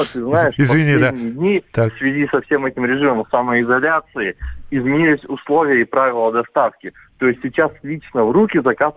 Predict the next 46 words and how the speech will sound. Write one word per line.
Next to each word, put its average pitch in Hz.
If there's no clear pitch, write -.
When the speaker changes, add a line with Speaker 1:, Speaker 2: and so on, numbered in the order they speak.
Speaker 1:
отдавать 123
никому 185
ни 151
в -
коем 139
случае 131
нельзя. 110
Как 185
действовать? 120
Э, 113
все 220
мы 185
видели, 170
что -
у 147
этих 143
курьеров 156
есть 156
большие 123
короба 135
за 98
спиной. 101
Speaker 2:
Да. 101
Speaker 1:
Так 147
вот, 151
ты 180
снимаешь 139
этот -
короб, 107
ставишь 175
его 139
под 104
дверь 131
клиенту. 135
Ну, 175
только 180
так, 190
чтобы, 135
когда 135
он 131
открыл 202
её, 120
распахнул, 185
а, 117
от -
радости, 107